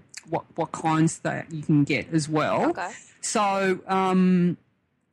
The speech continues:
Speaker 1: you can get, like, your, your typical, like, Canon and, and Nikon have their own brand. It, like, every basic, every camera has their own brand
Speaker 2: Yeah.
Speaker 1: of speed light,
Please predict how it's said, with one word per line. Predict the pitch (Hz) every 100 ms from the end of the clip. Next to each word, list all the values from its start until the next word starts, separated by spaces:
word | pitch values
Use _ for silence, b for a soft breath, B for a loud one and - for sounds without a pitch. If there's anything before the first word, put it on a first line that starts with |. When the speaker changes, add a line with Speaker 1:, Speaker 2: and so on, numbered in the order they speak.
| - - _
Speaker 1:
you | - 190
can | 233 220
get, | 240 240
like, | 196 180
your, | 185 165
your | 170
typical, | 175 - 175 170 165 160
like, | 170 - 156 -
Canon | - 185 185 175 175 175
and, | 170 156 147 143 143 139
and | 151 147 147
Nikon | 175 - 170 165 160
have | 165 151
their | 151
own | 156 156 165
brand. | 160 156 151 147
It, | 202
like, | 202 -
every | 220 226
basic, | 202 160 160 160
every | - 175
camera | 175 - 156 147
has | 135 160
their | 156 147
own | 147 151
brand | 151 147 147 147
Speaker 2:
Yeah. | 170
Speaker 1:
of | 151
speed | - - 156
light, | 175 320 415